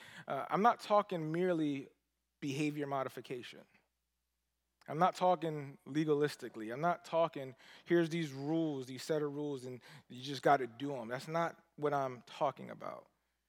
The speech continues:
I'm talking about a heart transformation that only the Holy Spirit can do in an individual, in a person,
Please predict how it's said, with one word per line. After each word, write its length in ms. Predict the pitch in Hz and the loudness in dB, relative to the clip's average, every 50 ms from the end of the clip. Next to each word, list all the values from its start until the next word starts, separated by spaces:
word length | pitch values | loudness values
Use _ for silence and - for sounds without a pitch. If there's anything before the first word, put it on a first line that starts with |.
| _ _ _ - | _ _ _ -6
I'm 120 | - 151 156 | -4 -4 0
talking 300 | - 190 180 175 - 165 | 2 2 2 2 0 0
about 220 | 156 147 151 139 | 2 2 2 2
a 80 | 131 120 | 2 -2
heart 400 | - - - 170 170 165 - - | -6 -4 -2 0 0 0 -2 -6
transformation 840 | - - 151 147 135 - - 139 135 131 131 127 117 - 127 120 | -8 -8 -6 -6 -8 -10 -10 -10 -8 -8 -6 -8 -8 -10 -10 -10
that 140 | 123 120 120 | -10 -8 -8
only 240 | 131 135 143 147 147 | -8 -8 -8 -8 -8
the 140 | 139 139 | -8 -8
Holy 260 | 120 127 139 139 139 127 | -8 -8 -8 -8 -8 -8
Spirit 440 | - - - 143 139 131 127 120 | -10 -10 -8 -6 -4 -4 -6 -8
can 200 | - 127 120 117 | -10 -14 -16 -14
do 380 | 113 113 135 143 135 117 104 98 98 - _ _ _ _ _ _ _ - | -10 -8 -6 -6 -4 -6 -8 -10 -14 -20 _ _ _ _ _ _ _ -8
in 160 | 151 160 170 | -4 -4 -4
an 60 | 170 - | -4 -4
individual, 680 | 170 165 160 151 143 143 151 147 131 120 117 113 117 113 | -4 -6 -6 -6 -6 -4 -4 -4 -4 -6 -8 -8 -8 -8
in 180 | - 139 151 | -8 -8 -8
a 40 | 151 | -8
person, 600 | 143 - - 151 147 131 - - - 107 104 107 | -10 -10 -8 -6 -6 -6 -6 -10 -12 -12 -14 -14